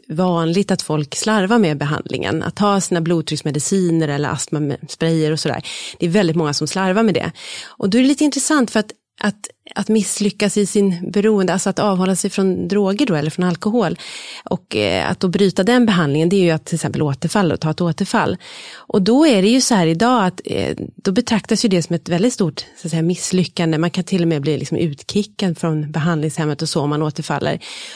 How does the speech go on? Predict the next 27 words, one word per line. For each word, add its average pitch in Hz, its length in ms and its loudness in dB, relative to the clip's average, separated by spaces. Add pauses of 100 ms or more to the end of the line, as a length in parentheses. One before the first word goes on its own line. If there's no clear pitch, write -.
(160)
Om 220 160 2
man 226 100 6
skulle 220 180 2
jämföra 247 520 4
det 180 140 2
då 156 80 2
med 160 140 2
en, 160 120 0 (600)
eh, - 160 -4
diabetiker 214 920 2
som 233 200 0
har 208 280 2
misslyckats 202 600 0
med 202 80 2
sin 190 240 0
insulin 202 680 2
och 196 260 2
åker 190 220 -2
in, 190 440 0
ja, 185 60 -4
har 180 260 -2
fått, - 320 -6
eh, 175 160 -2
förhöjt 185 360 0
blodsocker 190 600 0
till 202 100 0
exempel, 190 360 0